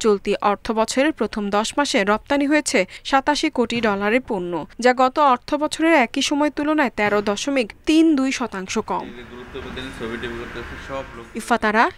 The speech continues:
ইন্ডিপেন্ডেন্ট নিউজ। টানা তাপপ্রবাহের প্রভাব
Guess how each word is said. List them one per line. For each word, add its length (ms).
ইন্ডিপেন্ডেন্ট 500
নিউজ। 240
টানা 320
তাপপ্রবাহের 680
প্রভাব 320